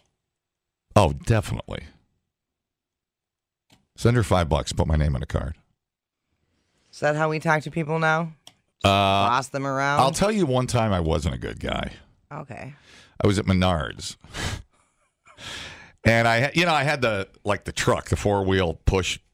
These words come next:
Speaker 1: thing that you put, like, paneling on and stuff.
Speaker 2: Mm-hmm.
Speaker 1: Not a cart, the, the little push truck.
Speaker 2: Mm-hmm.
Speaker 1: So I had it, uh, I had a flat one,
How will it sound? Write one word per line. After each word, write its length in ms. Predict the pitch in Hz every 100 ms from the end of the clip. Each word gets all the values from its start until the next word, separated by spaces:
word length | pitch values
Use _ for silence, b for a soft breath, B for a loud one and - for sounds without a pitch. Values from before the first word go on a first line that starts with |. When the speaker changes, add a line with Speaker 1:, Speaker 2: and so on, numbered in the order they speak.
| -
Speaker 1:
thing 220 | - 90
that 80 | 90
you 80 | 71
put, 140 | 82
like, 180 | 76 78
paneling 400 | - 78 82 82
on 220 | 80 80
and 100 | 85
stuff. 300 | - 78 80
Speaker 2:
Mm-hmm. 160 | 151 87
Speaker 1:
Not 180 | 117 101
a 60 |
cart, 480 | - - 85 67 - -
the, 200 | 71 69 -
the 100 | 78
little 220 | 87 76 _
push 280 | - 85 -
truck. 420 | - - 64 - -
Speaker 2:
Mm-hmm. 360 | 160 165 180 208 - B B B B B B B
Speaker 1:
So 140 | 139
I 80 | 139
had 180 | 151 139
it, 240 | 120 -
uh, 280 | 101 87 69 - _ _ _ _ -
I 80 |
had 100 | 117
a 60 | 107
flat 500 | - - 131 139 135
one, 220 | 101 78